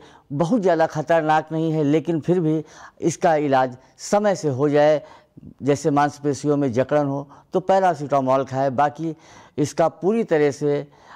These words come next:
अभी निदान नहीं है। मच्छर से बचाव ही इसका एकमात्र उपाय है। कैमरामैन रविंद्र के साथ ओम शंकर शुक्ला, प्राइम टीवी,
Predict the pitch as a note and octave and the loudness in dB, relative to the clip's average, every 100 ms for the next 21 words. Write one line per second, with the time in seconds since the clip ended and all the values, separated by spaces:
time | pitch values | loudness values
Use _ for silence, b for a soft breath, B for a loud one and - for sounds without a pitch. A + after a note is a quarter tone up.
0 | B D3 F#3 F3+ - _ _ _ b C3 | B 0 2 0 -4 _ _ _ b -2
1 | D3 E3+ E3+ E3 G#3 D#3+ C3 C3 B - | 0 2 0 0 0 0 0 -4 B -4
2 | F#3 - A3+ G3 F#3 D3 E3 D#3 D3 E3+ | -4 -2 -4 -2 -2 -2 0 0 0 -4
3 | B2+ C#3+ - - E3 E3+ C#3 B2+ B2+ A2 | -6 -8 -6 -4 -2 -2 -4 -4 -6 -6
4 | G#2 G2+ F2 E2 - _ _ _ - E3 | -2 -2 -4 -12 -16 _ _ _ 0 0
5 | D3 B2+ A#2 D3 F3+ B2 - A2+ D3 E3+ | 2 0 0 -2 -2 -6 -6 -4 -2 -2
6 | C#3 A#2 G2+ - - G2+ G2+ - C3 B2+ | -2 -4 -6 -8 -6 -6 -4 0 0 0
7 | F#2+ F#2 | -6 -8